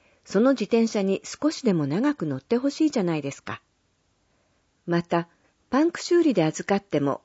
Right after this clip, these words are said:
ライトやブレーキなど一通り点検してお渡しします。人生はママチャリ。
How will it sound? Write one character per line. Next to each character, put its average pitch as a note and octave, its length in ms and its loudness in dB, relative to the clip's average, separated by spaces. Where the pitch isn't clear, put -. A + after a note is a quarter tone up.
ラ C4 160 4
イ E4 80 0
ト A3+ 100 2
や D#3+ 140 2
ブ D#3+ 120 0
レ B3+ 140 6
ー C#4+ 40 2
キ F#3 140 -10
な D3+ 120 0
ど C#3+ 180 -2
一 - 280 0
通 D#4+ 180 2
り D#4 140 0
点 C#4 200 2
検 B3+ 260 0
し - 60 -16
て - 220 0
お D#3+ 80 -4
渡 D#3 240 -4
し - 140 -12
し - 140 -10
ま B2 140 -6
す。 - 220 -20
人 D#4 260 4
生 E3 280 2
は C3+ 220 0
マ C#3+ 140 -4
マ E3+ 140 0
チ - 160 -4
ャ D#3 60 2
リ。 - 160 -8